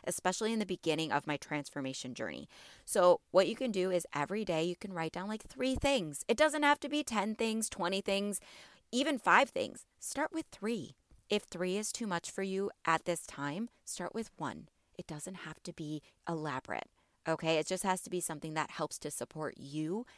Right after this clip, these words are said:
and resonates with you in your journey. So you just write down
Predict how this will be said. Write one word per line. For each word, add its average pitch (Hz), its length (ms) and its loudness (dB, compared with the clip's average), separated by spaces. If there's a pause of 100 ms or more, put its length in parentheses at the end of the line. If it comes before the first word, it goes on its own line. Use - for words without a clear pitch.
(280)
and 175 180 -4
resonates 147 680 -8 (180)
with 156 220 -6
you 139 180 -4
in 131 120 -6
your 131 100 -4
journey. - 300 -8 (920)
So - 140 -4
you 190 100 0
just 196 220 -4
write 175 220 0
down 151 260 2